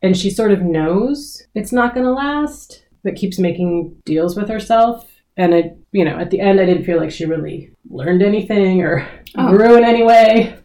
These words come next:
Speaker 1: Princess Margaret ends up firing her. Like, she has a temper tantrum and fires her, and she's like,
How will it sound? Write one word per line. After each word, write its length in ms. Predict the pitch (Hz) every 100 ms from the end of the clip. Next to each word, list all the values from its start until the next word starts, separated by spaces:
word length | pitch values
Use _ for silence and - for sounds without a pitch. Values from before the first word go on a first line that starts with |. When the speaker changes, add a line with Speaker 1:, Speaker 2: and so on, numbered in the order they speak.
| _
Speaker 1:
Princess 300 | - 180 175
Margaret 360 | 165 156 160 -
ends 140 | 165 156
up 140 | -
firing 340 | 165 165 151 147
her. 300 | 165 185 - -
Like, 180 | 160 151
she 140 | - 165
has 140 | 147
a 60 | 151
temper 220 | 156 147
tantrum 380 | 160 151 160 156
and 120 | 156
fires 320 | - 156 165
her, 140 | 156 160
and 300 | 160 175 -
she's 140 | 196
like, 220 | 196 214